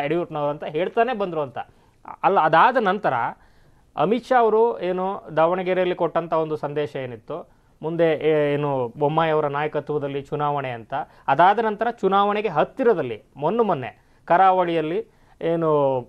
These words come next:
ಭಾಷಣ ಮಾಡುವಂಥ ಸಂದರ್ಭದಲ್ಲಿ ಇವರ ಕೈಯನ್ನು, ಬೊಮ್ಮಾಯಿ ಅವರ ಕೈಯನ್ನು ಬಲಪಡಿಸಿ ಅಂತ ಒಂದು ಏನು ಸಂದೇಶ ಕೊಟ್ರು,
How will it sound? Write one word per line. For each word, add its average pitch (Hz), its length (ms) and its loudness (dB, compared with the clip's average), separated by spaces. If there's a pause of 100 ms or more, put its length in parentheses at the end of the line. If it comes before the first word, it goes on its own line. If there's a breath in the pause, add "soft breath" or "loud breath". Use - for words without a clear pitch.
(160)
ಭಾಷಣ 180 260 0
ಮಾಡುವಂಥ 160 340 2
ಸಂದರ್ಭದಲ್ಲಿ 147 640 -4
ಇವರ 180 300 2
ಕೈಯನ್ನು, 170 380 -2
ಬೊಮ್ಮಾಯಿ 175 320 0
ಅವರ 170 180 0
ಕೈಯನ್ನು 151 320 -2
ಬಲಪಡಿಸಿ 185 640 0
ಅಂತ 160 180 -6
ಒಂದು 147 240 -4
ಏನು 139 120 -8
ಸಂದೇಶ 135 360 -8
ಕೊಟ್ರು, 120 340 -10